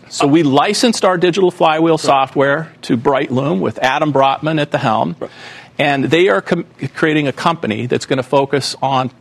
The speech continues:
Speaker 1: uh, providing commercial cloud-based services to all food and beverage merchants so that they too can enjoy the benefits.
Speaker 2: Yeah, uh, uh, having be in the restaurateur business now, I, I, that's when I wanna own stock in it if ever came public. Last thing,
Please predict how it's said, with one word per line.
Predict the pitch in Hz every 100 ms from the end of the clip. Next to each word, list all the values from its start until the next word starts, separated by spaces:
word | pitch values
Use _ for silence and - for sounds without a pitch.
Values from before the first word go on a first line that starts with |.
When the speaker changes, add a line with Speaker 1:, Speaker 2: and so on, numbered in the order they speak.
| _
Speaker 1:
uh, | 117
providing | - 135 127 123
commercial | 120 123 127 156 -
cloud-based | 147 - 131 151 147 147
services | 131 120 117 113 -
to | - -
all | 131 143
food | - 143 127
and |
beverage | 120 117 110 -
merchants | 107 101 - 101 - -
so | - 117
that | 117
they | 123 123
too | - 151 131
can | - 107 -
enjoy | 113 117
the | 104
benefits. | 101 110 101 - 92
Speaker 2:
Yeah, | 127 90
uh, | 113 - _ -
uh, | 123 117
having | 120 123 123 117 117 104
be | 120
in | 120
the | 113
restaurateur | 117 107 127 117 - 139
business | 120 110 110 -
now, | 135 120
I, | 110 113 110
I, | 113 110 110 - -
that's | 127 117 143 143
when | 143 131
I | 117
wanna | 120 110
own | 110
stock | - 139 120 -
in | 107
it | 95
if |
ever | 107 123
came | 117
public. | - - 120 -
Last | 294 -
thing, | 214